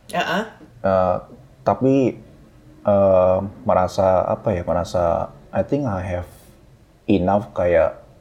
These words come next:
Speaker 2: "Oh, oke lah. Eh, orang appreciate, it's good. Tapi I think it's time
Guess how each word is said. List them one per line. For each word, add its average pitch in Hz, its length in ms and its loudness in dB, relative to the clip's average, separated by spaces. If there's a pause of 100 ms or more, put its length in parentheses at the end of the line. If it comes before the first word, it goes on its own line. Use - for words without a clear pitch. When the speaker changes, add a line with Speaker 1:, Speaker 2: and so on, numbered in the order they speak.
(360)
Speaker 2:
"Oh, 82 160 0
oke 92 160 0
lah. 85 240 -4 (960)
Eh, 82 640 -2 (1000)
orang 85 400 0
appreciate, 101 560 -2 (160)
it's - 160 -4
good. 95 320 -2
Tapi 110 320 0
I - 160 -8
think 110 160 -2
it's - 160 -10
time 101 240 -4